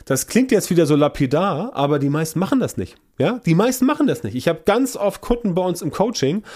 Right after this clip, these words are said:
die halt genau dieses Problem haben und dann finden wir halt gemeinsam heraus, ja, deine Inhalte, wie sind denn die, die gelaufen die letzten sechs Monate? Ja, keine Ahnung. Ja, guckst du nicht nach? Äh, nö, wie macht man das denn? Ja? Und solche Dinge.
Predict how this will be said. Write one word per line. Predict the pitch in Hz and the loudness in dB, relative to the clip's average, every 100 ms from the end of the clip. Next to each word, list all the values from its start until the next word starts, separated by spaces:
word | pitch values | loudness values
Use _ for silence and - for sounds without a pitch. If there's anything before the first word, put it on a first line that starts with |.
| - - - | -18 -10 -2
die | 180 | 2
halt | 170 160 | 0 2
genau | 160 156 170 220 254 254 | 2 4 4 4 4 2
dieses | 214 208 - | 2 0 -2
Problem | - 160 170 196 123 | -4 0 0 0 0
haben | 113 113 185 - - - | 0 -2 -4 -10 -14 -4
und | 143 | 0
dann | 147 | 2
finden | - 208 180 | 2 0 2
wir | |
halt | 156 | 0
gemeinsam | 147 143 147 151 | 2 0 0 0
heraus, | 123 117 123 214 247 - _ _ _ | 0 0 2 0 -2 -10 _ _ _
ja, | 151 123 - _ | -2 -2 -6 _
deine | - 135 | 0 2
Inhalte, | 180 240 185 143 147 233 - | 4 4 2 2 0 -2 -8
wie | - 156 156 143 151 | -16 -12 -8 -2 0
sind | 180 | 2
denn | 165 | 2
die, | 143 143 | 2 0
die | 123 | 0
gelaufen | 143 151 220 135 | 2 2 0 -2
die | 120 | -2
letzten | 123 120 - | 0 0 -4
sechs | 113 113 131 | -2 -2 0
Monate? | 113 101 101 101 - - - - | -2 -2 -6 -10 -18 -20 -20 -6
Ja, | 127 | -2
keine | 120 - 120 | 0 0 0
Ahnung. | 135 160 104 104 - | 0 0 0 -6 -4
Ja, | 151 | -4
guckst | 151 - | -2 -2
du | |
nicht | 131 110 | 0 2
nach? | 123 180 254 - - - _ _ 139 | 2 0 -2 -8 -20 -20 _ _ 0
Äh, | 120 117 127 | 2 2 0
nö, | 131 131 110 95 | -2 0 0 0
wie | 120 | -2
macht | 131 - | -2 -2
man | 101 | -4
das | 95 | -6
denn? | - 104 101 - | -10 -14 -16 -4
Ja? | 113 190 220 - - | 0 0 -2 -14 -8
Und | - 151 151 | 0 0 0
solche | 165 185 233 226 | 2 2 2 2
Dinge. | 254 147 | 2 0